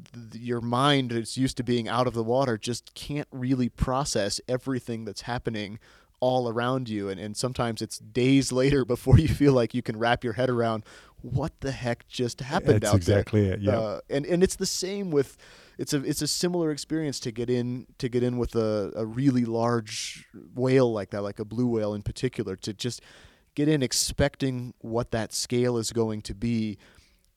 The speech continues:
Speaker 1: and then realize, "Whoa, this is something that my mind was just completely not prepared for." You know,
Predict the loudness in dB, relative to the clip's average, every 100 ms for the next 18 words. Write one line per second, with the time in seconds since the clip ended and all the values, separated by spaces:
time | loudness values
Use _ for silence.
0 | _ -4 0 0 0 0 2 2 2 0
1 | -2 -8 -14 -12 -2 2 4 2 -2 -8
2 | -16 -16 -2 -2 0 -2 -2 -2 -2 -4
3 | -6 -6 -6 -6 -6 -6 -4 -2 -2 -2
4 | -6 -8 -6 -6 -8 -8 -8 -6 -8 -2
5 | -2 0 -4 -2 -4 -4 -8 -2 2 2
6 | 2 0 -4 -4 -4 -8 -18 -20 -8 -4
7 | -4